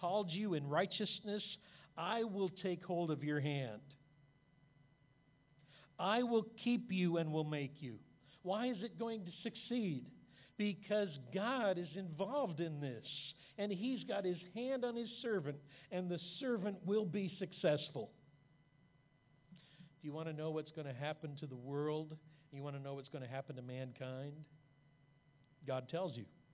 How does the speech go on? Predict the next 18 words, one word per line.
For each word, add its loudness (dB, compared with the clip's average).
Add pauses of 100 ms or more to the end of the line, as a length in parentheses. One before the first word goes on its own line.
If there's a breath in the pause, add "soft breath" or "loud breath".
(1200 soft breath)
He's 2
gonna 0
make 2
it -2
happen. -4
Do -20
you 4
want 6
to 4
know 6
what's 2
gonna 0
happen 0
to 0
the -4
Church -2
of -4
Jesus -2